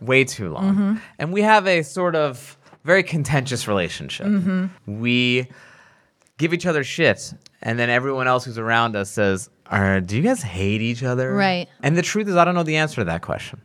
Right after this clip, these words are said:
Speaker 2: I mean, I think a little bit. <laughs>
Speaker 1: I think for sure a little bit. And I'll tell you what makes me hate you a lot
Speaker 2: Wow.
Speaker 1: of it.
Speaker 2: Okay. This, I like the way this is starting out.
Speaker 1: It's your fridge.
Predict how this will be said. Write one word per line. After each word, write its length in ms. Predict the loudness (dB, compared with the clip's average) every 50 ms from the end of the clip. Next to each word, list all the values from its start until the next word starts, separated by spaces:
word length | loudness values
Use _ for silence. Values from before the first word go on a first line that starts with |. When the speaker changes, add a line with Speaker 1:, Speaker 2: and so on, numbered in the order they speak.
| _ _
Speaker 2:
I 40 | 0
mean, 140 | 2 2 2
I 40 | 2
think 120 | 2 0
a 40 | 0
little 200 | 0 0 0 0
bit. 280 | -2 -2 -2 -2 -4 -6 -10
<laughs> 760 | -14 -14 -10 -8 -8 -8 -8 -8 -10 -12 -12 -12 -12 -8 -6 -6 -4 -4 -6 -6 -6 -10 -8 -8 -8 -6 -6 -8 -8 -6 -8 -8 -8 -10 -12 -8 -2
Speaker 1:
I 100 | -2 0
think 160 | 0 0 0
for 100 | 0 -4
sure 180 | -4 -2 0 0
a 60 | 0
little 160 | 2 0 0
bit. 160 | 0 -2 -4 -2
And 100 | 0 -2
I'll 100 | -2 0
tell 180 | 0 0 0
you 100 | 0 0
what 180 | 0 0 0 0
makes 220 | 0 -2 -2 0
me 100 | 0 0
hate 380 | 2 2 2 2 2 0 -2 -2
you 180 | 0 0 0
a 40 | 0 -2
lot 560 | -4 -2 0 2 2 2 2 0 -4 -12 -10 -4
Speaker 2:
Wow. 240 | -2 0 0 2
Speaker 1:
of 60 | 0 -2
it. 180 | -2 -4 -6 -6
Speaker 2:
Okay. 380 | -4 -2 -4 -4 -4 -6 -10 -14 -20 -20 -20 -20 -20 -20 -20
This, 200 | -18 -16 -6 -2
I 100 | -2 0
like 260 | 0 -2 -4 -4 -6
the 80 | -4 -2
way 160 | -2 -2 -2
this 180 | -4 -6 -8 -10
is 100 | -12 -8
starting 360 | -6 -4 -2 -2 -2 -2 -2
out. 280 | -2 -2 -2 -4 -6 -10 _ _ _
Speaker 1:
It's 320 | 2 2 2 2 0 -4 0
your 140 | 0 0
fridge. 480 | 0 0 -2 0 0 0 -2 -6 -14 -18